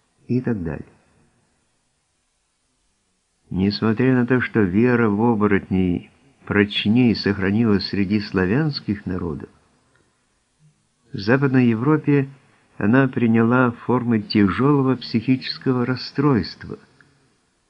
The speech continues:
которое в медицине называется ликантропией. Люди, страдающие этим заболеванием, считают себя волками,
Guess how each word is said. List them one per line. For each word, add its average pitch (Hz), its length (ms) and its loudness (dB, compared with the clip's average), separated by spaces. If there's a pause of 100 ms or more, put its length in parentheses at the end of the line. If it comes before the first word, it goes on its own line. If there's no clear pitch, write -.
(160)
которое 101 380 4
в 92 120 -2
медицине 104 680 2
называется 107 920 0 (640)
ликантропией. 120 1200 0 (1900)
Люди, 101 480 2
страдающие 95 840 0
этим 87 320 -2
заболеванием, 113 840 -2
считают 135 600 -2
себя 98 420 0
волками, 95 960 0